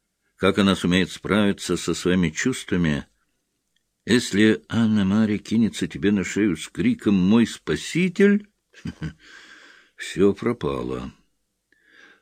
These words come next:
«Я основательно простыл», — прохрипел Васко. «Горло у меня сейчас как наждачная бумага». Потом мрачно добавил уже нормальным голосом:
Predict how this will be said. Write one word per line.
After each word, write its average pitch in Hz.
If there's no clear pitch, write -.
«Я 73
основательно 78
простыл», — 90
прохрипел 87
Васко. 71
«Горло 92
у 69
меня 76
сейчас -
как -
наждачная 80
бумага». -
Потом 143
мрачно 120
добавил 87
уже 87
нормальным 80
голосом: 82